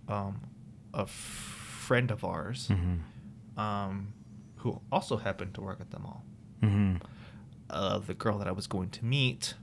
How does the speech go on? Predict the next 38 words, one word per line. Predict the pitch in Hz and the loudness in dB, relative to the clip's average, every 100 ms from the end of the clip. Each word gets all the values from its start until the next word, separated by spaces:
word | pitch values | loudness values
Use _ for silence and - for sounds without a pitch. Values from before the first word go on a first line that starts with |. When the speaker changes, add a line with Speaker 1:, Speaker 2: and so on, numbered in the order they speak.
| - - - - - - | -14 -14 -16 -16 -14 -4
Speaker 1:
um, | 110 101 101 101 - - - | 0 2 0 -2 -6 -12 4
Speaker 2:
Was | 127 | 8
she | - | 10
a | 143 | 8
friend | - 123 151 180 | 10 8 10 10
or | 120 | 10
just | 110 - - | 8 4 4
some | 110 110 | 6 10
girl | 104 107 104 98 | 10 12 12 10
that, | 92 92 - | 8 6 4
you | 90 | 4
know, | 90 90 87 85 - - - - - - - - - - - - - | 6 6 4 2 -4 -12 -16 -18 -18 -18 -18 -18 -16 -16 -16 -10 0
Speaker 1:
What, | 110 82 | 4 10
Speaker 2:
you | |
Speaker 1:
some | 110 | 12
Speaker 2:
were | 104 | 12
Speaker 1:
girl | 95 | 12
Speaker 2:
dating, | 104 147 175 | 12 12 10
or? | 131 98 | 10 12
Speaker 1:
No, | 95 117 | 12 12
some | 147 | 10
girl | 127 120 107 | 8 8 8
is, | 104 | 6
is, | 113 110 - | 6 6 4
she | 131 | 4
was | 143 127 | 6 8
a | |
friend. | 117 - - 117 | 6 6 4 8
Speaker 2:
Oh, | 104 | 8
okay. | 92 | 8
Speaker 1:
Um, | 85 - - | 6 4 0
so | - | 2
I | 104 | 2
went | 104 117 | 4 4
to | |
go | 117 | 6
meet | 117 110 | 4 6
her | 120 113 104 | 6 8 6